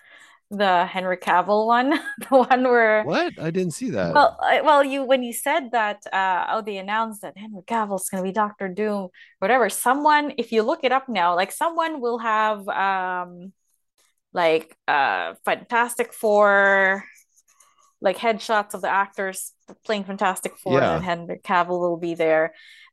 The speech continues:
Speaker 1: Um, but it's just, like, a f-, a fake, like, edit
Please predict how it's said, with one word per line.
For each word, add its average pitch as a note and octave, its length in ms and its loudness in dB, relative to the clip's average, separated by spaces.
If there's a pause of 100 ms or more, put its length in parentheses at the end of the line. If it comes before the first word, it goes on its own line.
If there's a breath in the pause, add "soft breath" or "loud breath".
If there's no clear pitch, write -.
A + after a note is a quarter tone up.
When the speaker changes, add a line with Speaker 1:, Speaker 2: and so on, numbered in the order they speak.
Speaker 1:
Um, F3 760 -2 (1080)
but F3 120 0
it's D#3 160 -8
just, - 260 -6
like, B2+ 160 -6
a G#2 40 -8
f-, - 200 -14 (300)
a - 180 -10 (500)
fake, D#3+ 300 -8 (100)
like, - 380 -8
edit - 440 -6